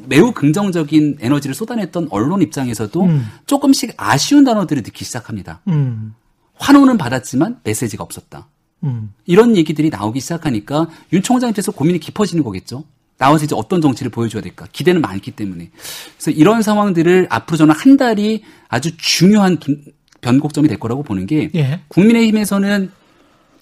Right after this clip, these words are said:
Speaker 1: 제가 국민의힘에 소속돼 있지만
Speaker 2: 음.
Speaker 1: 나경원 후보가 되든 이준석 후보가 당대표가 되든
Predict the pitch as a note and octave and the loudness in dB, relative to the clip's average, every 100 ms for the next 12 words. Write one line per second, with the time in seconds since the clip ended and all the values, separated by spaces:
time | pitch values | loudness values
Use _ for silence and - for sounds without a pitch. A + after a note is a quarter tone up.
0 | - D3+ F#3 E3 D#3+ E3+ D#3 D3+ D3 D#3+ | -2 2 4 4 4 4 4 2 0 -6
1 | - G#2+ - A#2 B2+ - D#3 C3 G#2+ A2 | -8 -8 -8 -8 -8 -6 -2 -2 -2 -2
2 | C#3 A3+ A#3 A3 G#3+ G3+ F3 D#3 F3 F#3 | 0 2 0 0 -2 0 0 0 -2 0
3 | F#3+ F3+ _ B2+ F3 F#3 F3 E3+ _ _ | -4 -6 _ -8 -4 -2 -2 -4 _ _
4 | - E3+ F3 D#3+ G#2+ B2 C#3 C3+ A2 F#2+ | -16 -6 -4 -2 -4 -6 -6 -6 -6 -4
5 | C3+ | -4